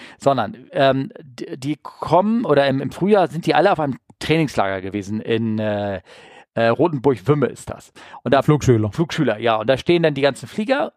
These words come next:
Speaker 1: und da ist die Anweisung, weil die Kisten stehen da auf Gras, dass
Speaker 2: Hm.
Speaker 1: wohl relativ schnell, äh, in die Pidos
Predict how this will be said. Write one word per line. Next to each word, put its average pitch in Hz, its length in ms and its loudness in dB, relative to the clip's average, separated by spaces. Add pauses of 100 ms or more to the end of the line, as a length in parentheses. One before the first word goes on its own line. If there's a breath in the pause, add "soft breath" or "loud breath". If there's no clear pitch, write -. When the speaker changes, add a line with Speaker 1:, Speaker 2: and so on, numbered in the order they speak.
(100)
Speaker 1:
und 156 280 2 (100)
da 170 220 4
ist - 160 -6
die 180 160 -6
Anweisung, 190 640 0
weil 147 560 0
die 131 100 -12
Kisten 180 540 -4
stehen 160 220 -2
da 135 100 2
auf - 160 -6
Gras, - 420 -2 (800 soft breath)
dass 147 300 0
Speaker 2:
Hm. 135 160 4
Speaker 1:
wohl 151 180 2 (100)
relativ 160 680 0
schnell, 143 560 0 (400)
äh, 113 420 0 (280)
in 147 100 -2
die 147 100 -4
Pidos 139 720 0